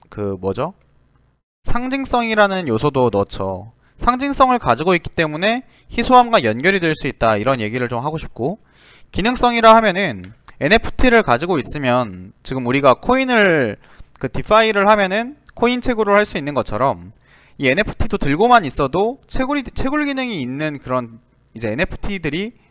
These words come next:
나오고 있거든요. 그리고 이 커뮤니티 같은 경우에는 얼마나 많은 그 사람들이, 홀더들이 이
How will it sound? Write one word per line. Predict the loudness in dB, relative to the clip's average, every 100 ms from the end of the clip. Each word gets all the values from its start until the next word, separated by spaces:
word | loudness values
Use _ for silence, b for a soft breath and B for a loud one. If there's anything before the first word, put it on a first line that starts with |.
| -2
나오고 | 2 2 2
있거든요. | -2 -8 -10 -14 _ _ _ _ _ _ _ _ _ _ _ b b b -6
그리고 | -4
이 | -2
커뮤니티 | -2 -2 0 0 0
같은 | 0 -4
경우에는 | -6 -6 -6 -6 -10 -8
얼마나 | -6 0 2 2
많은 | 2 2 0 -2 -6 -12 -16 -8
그 | -2
사람들이, | 2 4 2 0 -6 -4
홀더들이 | 0 2 2 0 -6 -8 -14 b b b -6
이 | -2 -2 -2 -6 -10